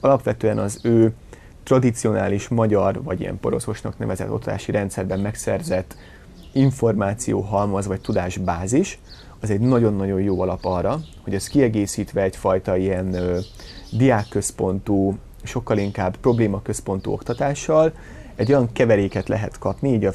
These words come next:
a fiatalokból, hogy, ö, a, csak a tavalyi évben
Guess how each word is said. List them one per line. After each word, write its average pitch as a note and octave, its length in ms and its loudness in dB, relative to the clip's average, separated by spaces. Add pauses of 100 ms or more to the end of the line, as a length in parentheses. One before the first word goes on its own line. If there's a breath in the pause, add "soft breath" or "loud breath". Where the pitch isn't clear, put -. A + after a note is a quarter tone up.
a - 80 -6
fiatalokból, C3+ 880 0 (120)
hogy, G#2 420 0
ö, G#2 300 6 (340)
a, A2 100 -10
csak - 180 -2
a A2 60 0
tavalyi G2 300 2
évben G2+ 420 -2